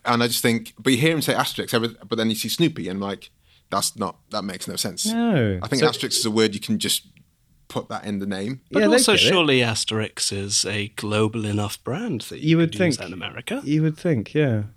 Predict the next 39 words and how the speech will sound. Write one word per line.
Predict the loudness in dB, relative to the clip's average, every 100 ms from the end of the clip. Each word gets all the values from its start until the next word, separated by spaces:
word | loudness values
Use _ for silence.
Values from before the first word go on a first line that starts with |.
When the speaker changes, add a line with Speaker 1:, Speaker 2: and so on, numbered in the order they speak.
| _ _ -20 -12
Speaker 2:
So | 2 4
it, | 6 4 0 0
just | 2 4
to | 4
get, | 4 0 2
'cause | 4
I |
haven't | 4 2
seen | 2
it | 4
either, | 4 2 -4 0
Speaker 3:
Mm. |
Speaker 2:
is | 2 4
the |
context | 2 4 4 4 2 2
that | 4
he's | 4 6
meant | 4
to | 6
be, | 4
like, | 4 2
a | -4
cute | 2 2 4
little | 2
cartoon | 4 2 4 6 6 6
guy | 4 4 4 4
or | 4
something? | 4 2 4
Speaker 1:
I | 4
can't |
remember | 6 6
Speaker 2:
Or | 6
Speaker 1:
which | 4
Speaker 2:
he's |
Speaker 1:
character's | 6 6 6
Speaker 2:
short? | 6
Speaker 1:
called | 4 2 0
Asterix. | -2 0 -4 0
I | -2